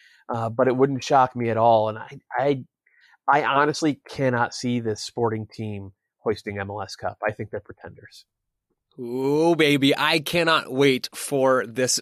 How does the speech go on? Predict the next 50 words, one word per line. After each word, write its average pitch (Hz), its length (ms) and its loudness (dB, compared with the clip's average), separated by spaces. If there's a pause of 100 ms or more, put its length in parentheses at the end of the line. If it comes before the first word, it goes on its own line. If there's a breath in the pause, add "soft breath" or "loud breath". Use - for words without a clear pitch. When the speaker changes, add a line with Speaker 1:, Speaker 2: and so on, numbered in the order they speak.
Speaker 2:
playoff 127 520 -2
action, 117 340 -4
not 165 200 2
just 147 160 -2
to 135 80 -4
see 131 140 -4
if 110 100 -10
you're 117 80 -6
right 110 180 -10
or 113 60 -12
not, 104 180 -14
Doyle, 107 240 -12
but 113 160 -14
just - 140 -12
because 107 260 -10
I'm 107 140 -12
generally 110 400 -12
excited 113 420 -8
about 110 200 -12
Major 135 100 2
Speaker 1:
I 185 60 4
got 240 100 6
Speaker 2:
League 254 100 2
Speaker 1:
some 214 120 -2
Speaker 2:
Soccer. 190 100 -4
Speaker 1:
questions 190 400 0
for 165 160 0
you, 135 240 2
though, 98 280 -4
Joe. 101 120 -12
Speaker 2:
Please, 247 300 4
Speaker 1:
I 120 40 -4
got 175 260 2 (280)
Speaker 2:
yeah. 160 80 2
Speaker 1:
two 160 160 2
questions 139 480 -2
for 123 140 -10
you. 98 120 -8 (300 loud breath)
First 202 240 0
of 175 100 2
all, 160 180 4 (300 soft breath)
how 175 160 2
tall 170 320 4
are 107 60 2
you? 92 180 -8 (560)
Speaker 2:
Uh, 139 240 2
I 147 160 2
am 165 180 2
five 156 460 0
foot 147 320 -2